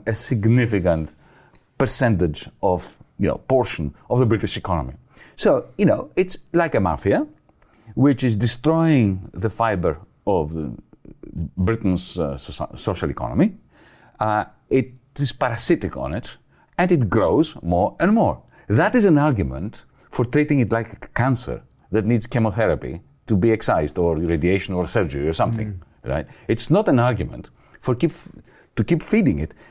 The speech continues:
Speaker 1: And because I, you know, I, I cut my teeth as an economist and as a student just when Thatcher came in, in this country. I, I, I'm old enough to remember how it all worked.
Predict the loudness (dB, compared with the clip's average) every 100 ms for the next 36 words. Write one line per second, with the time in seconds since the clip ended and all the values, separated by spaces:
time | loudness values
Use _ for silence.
0 | -2 -2 -2 -8 -12 -12 -6 -6 -4 0
1 | 0 0 -2 0 2 2 0 -2 -2 -6
2 | _ -6 -6 -4 -4 -2 0 0 2 0
3 | 0 -2 -4 -2 -2 -2 -8 -10 -10 -10
4 | -8 -4 -4 -4 -10 -16 -20 _ _ -20
5 | _ _ _ _ -4 -2 -6 -4 -6 -8
6 | -10 -10 -8 -10 -10 -2 0 0 -4 -10
7 | -16 _ _ _ _ _ _ -10 -6 -8
8 | -4 -4 -4 -8 _ _ 0 0 0 -2
9 | -6 -8 -4 -4 -4 -10 _ _ _ -4
10 | 0 2 2 2 2 0 -4 -18